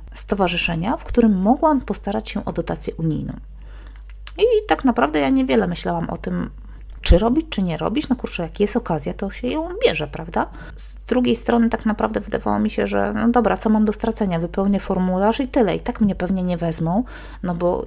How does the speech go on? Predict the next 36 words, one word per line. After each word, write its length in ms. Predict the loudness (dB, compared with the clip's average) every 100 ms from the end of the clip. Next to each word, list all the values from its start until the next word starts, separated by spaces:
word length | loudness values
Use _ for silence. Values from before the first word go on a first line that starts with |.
| 2
ile 200 | 4 6
osób 260 | 4 2 0
może 240 | 0 0
dostać 300 | -2 -2 -6
tą 140 | -6
dotację? 480 | -6 -6 -8 -8 -10 -10 -16 -16 -16 -4
Miałam 320 | 2 6 6
to 120 | 4
szczęście, 720 | -2 0 -2 -2 -4 -2 -2
że 180 | 0 -2
znalazłam 460 | 0 0 2 2 0
się 100 | -2
w 60 |
tej 120 | -4 -4
grupie 380 | 2 0 2
takiej 300 | 0 -2 -4
bardzo 300 | -2 -2 0
niszowej, 540 | -2 0 -2 -4 -4 -8
bo 260 | -6 -6 -6
tylko 340 | -4 -4 0
dziesięć 380 | 0 0 -2 -4
osób, 280 | -6 -6 -6
a 40 | -6
do 80 | -6
projektu 420 | -4 -4 -4 -8
było, 520 | -2 -2 0 -4 -8 -10
mm, 400 | -6 -6 -4 -4
dobrany 420 | 0 2 2 0
bodajże 360 | -2 0 -2 -4
czterdzieści, 760 | -6 -8 -4 -4 -4 -4 -6 -6 -14 -14 -14 -2
aż 180 | 0
dziesięć 420 | 0 0 0 0 -2
osób 540 | -8 -4 -4 -4 -10 -16 -16 -16 -16 -6
to 100 | -4
były 220 | 0 0
osoby, 520 | 0 -4 -2 0 -2